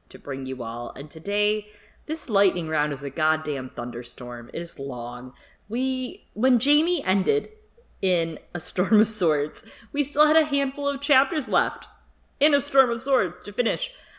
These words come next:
Uh, so we're gonna make this short and sweet. We're gonna rush through A Storm of Swords,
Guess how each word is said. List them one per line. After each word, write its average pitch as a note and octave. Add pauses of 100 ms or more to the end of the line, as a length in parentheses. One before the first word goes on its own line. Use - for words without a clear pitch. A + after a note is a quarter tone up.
Uh, D#3+
so G3+
we're C#4+
gonna E4
make C#4
this C4
short A3+
and A3
sweet. -
We're G3
gonna G#3
rush G#3
through B3
A A#3+
Storm A3
of G#3
Swords, C#4